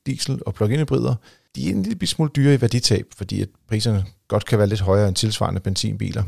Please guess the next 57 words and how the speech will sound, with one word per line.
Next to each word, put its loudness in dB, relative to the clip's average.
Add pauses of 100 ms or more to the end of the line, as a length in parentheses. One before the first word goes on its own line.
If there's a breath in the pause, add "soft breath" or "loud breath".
(280)
Men 0
til 0
gengæld 0
så -6
sparer -2
man 0
rigtig -2
mange 0
penge 0
på -4
strøm -2
og -12
på -4
service. -2 (400 soft breath)
Og -4
faktisk 2
er 0
det -4
sådan, 2
at -4
vi 0
her 2
for -2
nylig 4
har 2
regnet 2
ud, 0
at -4
hvis -2
du -8
køber 0 (100)
en -2 (420 soft breath)
benzinbil, -2 (140)
der 0
koster -2
hundrede 2
og 4
halvtreds 0
tusind -6
kroner, -2 (220)
så 0
kan 2
du -2
købe 0
en -6
elbil, -2
der -2
koster -4 (160)
to -2
hundrede 2
og 4
halvtreds 0
tusind -8
kroner, -4 (140)
og -2
have 0
samme -2